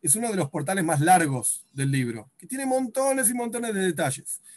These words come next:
E incluso se puede conseguir también en inglés, sin duda, online.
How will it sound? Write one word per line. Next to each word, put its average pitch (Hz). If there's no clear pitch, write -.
E 147
incluso 190
se 139
puede 180
conseguir 151
también 160
en 135
inglés, 170
sin 131
duda, 170
online. 196